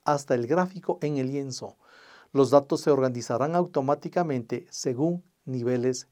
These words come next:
jerárquicos. Cuatro, habilitar la funcionalidad de desagregación, drill down. Selecciona las visualizaciones en el lienzo. En la parte superior de la visualización, activa la, la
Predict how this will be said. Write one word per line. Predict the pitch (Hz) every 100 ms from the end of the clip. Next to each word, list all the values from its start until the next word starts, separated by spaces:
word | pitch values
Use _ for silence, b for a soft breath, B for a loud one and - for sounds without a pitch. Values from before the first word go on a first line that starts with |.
| _
jerárquicos. | _ - 131 113 - - - - - - b b b b b b b b _
Cuatro, | 190 147 - 98 - _ _ _
habilitar | 160 143 143 139 139 185
la | 175 -
funcionalidad | - 190 180 - 160 147 139 143
de | 139 143 b b b b
desagregación, | 127 160 156 147 131 127 120 - 117 92 _ _ _ _ _
drill | 120 170 185 - _ _ _
down. | 127 143 120 101 - _ _ b b b b
Selecciona | - - 113 107 - 170 180
las | 151
visualizaciones | 143 135 131 120 - 107 139 170 170
en | 127
el | 110
lienzo. | 101 196 254 107 85 b b b _
En | 135
la | 120 110
parte | 127 127 120
superior | - 117 117 117 143
de | 135
la | 113
visualización, | 110 107 113 110 120 104 123 127 143 b b b -
activa | 127 - 160 147 143
la, | 131 117 _
la | - 127